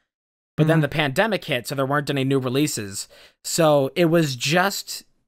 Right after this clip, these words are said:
Speaker 1: like, a gigantic billboard, all the promotional stuff for the Sonic movie outside the A M C for,
Speaker 2: Mm-hmm.
Speaker 1: like, a year,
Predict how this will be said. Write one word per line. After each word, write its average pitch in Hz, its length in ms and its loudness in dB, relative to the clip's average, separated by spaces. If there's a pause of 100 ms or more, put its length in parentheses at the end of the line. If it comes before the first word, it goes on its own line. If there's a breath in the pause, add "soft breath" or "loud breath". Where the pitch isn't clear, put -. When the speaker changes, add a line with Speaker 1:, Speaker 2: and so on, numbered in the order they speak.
(140)
Speaker 1:
like, 156 460 0
a 160 100 2
gigantic 160 1500 -2
billboard, 123 760 0 (440 soft breath)
all 165 180 4
the 185 100 0
promotional 160 640 -2
stuff 139 320 -4
for 156 80 -6
the 139 100 -6
Sonic 147 400 -2
movie 113 420 -4 (120)
outside 139 600 0
the 139 120 0
A 135 180 0
M 131 140 0
C 135 460 0 (340 loud breath)
for, 185 140 2
Speaker 2:
Mm-hmm. 170 100 4
Speaker 1:
like, 156 240 2
a 143 80 -2
year, 117 720 -6